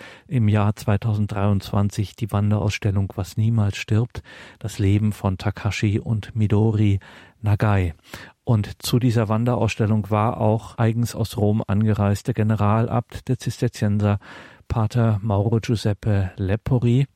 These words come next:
Dieses besondere Zeugnis von Takashi und Midori Nagai in der ersten Hälfte des zwanzigsten Jahrhunderts,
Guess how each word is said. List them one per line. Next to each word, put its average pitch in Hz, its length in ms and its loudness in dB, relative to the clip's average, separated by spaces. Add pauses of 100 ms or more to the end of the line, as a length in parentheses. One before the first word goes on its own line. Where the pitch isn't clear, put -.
(100)
Dieses 113 280 2
besondere 113 540 0
Zeugnis 120 540 -4
von 113 160 -2
Takashi - 520 -2
und 107 180 -2
Midori 113 760 2
Nagai 110 720 2
in 107 140 -2
der 110 140 0
ersten 110 320 -2
Hälfte 107 460 0
des 104 240 -10
zwanzigsten 113 640 -2
Jahrhunderts, 117 800 0